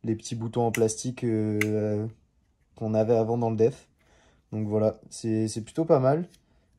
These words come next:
Euh, c'est, c'est des relais, ça peut être directement, euh, fusiblé ici, mais nous on a mis, euh, comme je vous ai montré, le porte-fusible, donc, euh, ce sera, ce sera un petit peu mieux, euh, pour, euh, pour protéger.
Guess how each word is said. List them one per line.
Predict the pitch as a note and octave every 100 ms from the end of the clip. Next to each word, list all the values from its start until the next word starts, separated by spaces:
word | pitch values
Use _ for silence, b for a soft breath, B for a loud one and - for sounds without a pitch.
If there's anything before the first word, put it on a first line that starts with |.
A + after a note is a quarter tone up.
| -
Euh, | A2 G#2+ G#2+ G#2
c'est, | G#2 A2+ A2
c'est | G#2+ A2
des | A2+
relais, | A2+ A#2 C3+ D3+ D3+
ça | C3
peut | G#2 A2
être | A2
directement, | A2+ B2 B2 B2 A#2+ B2
euh, | A2 G#2+
fusiblé | - A#2+ A#2 A#2+ A#2+
ici, | A2+ - C#3
mais | A#2
nous | A#2+
on | A#2 A2 G#2
a | G#2
mis, | A#2 G#2
euh, |
comme | G2+ A2
je | G#2+
vous |
ai | G#2+
montré, | G#2+ -
le | G#2
porte-fusible, | G#2+ - G#2 A#2 A2+
donc, | G2+ -
euh, |
ce | G2 -
sera, | F#2+ F#2 _ b b b b b b -
ce | -
sera | G#2+ - G2+
un | G2+
petit | -
peu | -
mieux, | G#2 G#2
euh, | G#2+ F#2+ F#2 F2+ G2 A#2 - _ _ _ -
pour, | G#2+ G2
euh, | F#2
pour | - G#2
protéger. | - G#2 F#2+ F#2